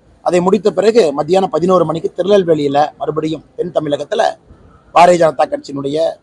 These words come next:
மக்களுக்கான பொதுக்கூட்டத்தில் பங்கேற்றுவிட்டு பிரதமர் அவர்கள் தமிழகத்திலிருந்து கிளம்பி செல்றாங்க.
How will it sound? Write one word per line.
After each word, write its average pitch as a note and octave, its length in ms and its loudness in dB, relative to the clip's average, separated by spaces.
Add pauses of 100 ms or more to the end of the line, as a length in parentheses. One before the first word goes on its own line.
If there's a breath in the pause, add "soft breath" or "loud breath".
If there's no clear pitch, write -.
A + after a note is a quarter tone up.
(120)
மக்களுக்கான E3 560 0
பொதுக்கூட்டத்தில் D3 640 -6
பங்கேற்றுவிட்டு C#3 680 -8 (400)
பிரதமர் F3+ 280 2
அவர்கள் D3+ 260 -2
தமிழகத்திலிருந்து D3+ 680 -6
கிளம்பி C#3 320 -8
செல்றாங்க. B2 300 -12